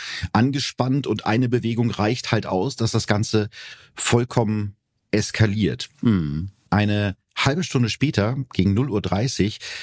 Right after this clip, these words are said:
Speaker 1: geht der damals sechzehnjährige Max Prandl, der Sohn der Gastwirte, der gerade vom Feiern kommt,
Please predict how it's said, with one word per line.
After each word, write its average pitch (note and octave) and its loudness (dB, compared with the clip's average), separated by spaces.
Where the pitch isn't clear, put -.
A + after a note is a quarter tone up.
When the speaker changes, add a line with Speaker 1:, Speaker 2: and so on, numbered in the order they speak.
Speaker 1:
geht - 0
der G2+ 4
damals G2 0
sechzehnjährige G2 0
Max E2 -2
Prandl, G#2+ 0
der D2 2
Sohn A2 0
der C#2+ -4
Gastwirte, F2 0
der E2+ 0
gerade D#2+ 0
vom D#2+ -2
Feiern E2+ 0
kommt, A#2 0